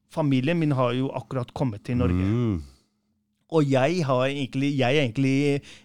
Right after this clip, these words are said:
Speaker 1: alene, så jeg har ikke noe problem med at jeg kan flytte dit.
Speaker 2: Mhm.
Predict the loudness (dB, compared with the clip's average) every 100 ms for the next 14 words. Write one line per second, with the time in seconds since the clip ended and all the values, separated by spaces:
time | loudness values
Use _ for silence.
0 | -16 -2 2 2 2 2 0 -2 -8 -14
1 | -20 -20 -10 0 2 4 2 2 0 0
2 | -2 -2 -4 -2 -2 -2 -2 -2 -2 -2
3 | -2 -4 -4 -4 -4 -6 -16 -6 -4 -4